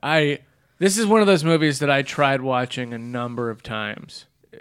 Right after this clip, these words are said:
the theatrical cut every time and was always like, "Eh, I'm not, I'm not in love with it. I don't get what the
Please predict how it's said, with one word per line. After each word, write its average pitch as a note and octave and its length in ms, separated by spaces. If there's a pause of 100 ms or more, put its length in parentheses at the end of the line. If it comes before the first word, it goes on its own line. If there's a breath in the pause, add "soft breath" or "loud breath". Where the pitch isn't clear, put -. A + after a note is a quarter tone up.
(160)
the C3 180
theatrical C#3+ 560
cut A2 200
every G#2+ 200
time - 500
and A2+ 220
was A2+ 120
always A2+ 380
like, G2+ 360
"Eh, D#3+ 200 (540)
I'm D#3 180
not, D3 220
I'm D3+ 120
not D3 220
in B2+ 60
love B2 240
with A#2+ 220
it. A#2+ 260
I B2+ 100
don't B2+ 180
get B2+ 160
what B2 180
the A#2+ 300